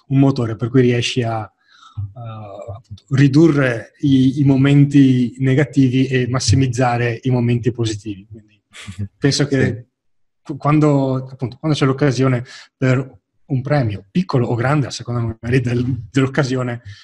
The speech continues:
Speaker 1: è utile, è utile coglierla.
Speaker 2: Sì, che poi hai ragione, perché è scientificamente provato che, eh, valu-,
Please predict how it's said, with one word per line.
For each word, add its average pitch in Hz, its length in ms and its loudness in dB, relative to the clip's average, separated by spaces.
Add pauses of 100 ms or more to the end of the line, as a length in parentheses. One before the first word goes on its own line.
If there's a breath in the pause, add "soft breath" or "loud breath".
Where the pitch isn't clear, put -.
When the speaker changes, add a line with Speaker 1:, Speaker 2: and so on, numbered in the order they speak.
(280 loud breath)
Speaker 1:
è 143 120 -4
utile, 120 840 -4 (120)
è - 140 -6
utile 120 560 -2
coglierla. 98 560 -12 (260 loud breath)
Speaker 2:
Sì, 220 180 2
che 156 100 2
poi 185 220 2
hai 139 180 2
ragione, 156 340 2
perché 139 320 0
è - 80 -4
scientificamente 143 640 -2
provato 135 460 0
che, 110 280 -2
eh, 104 1080 -8
valu-, 127 480 -4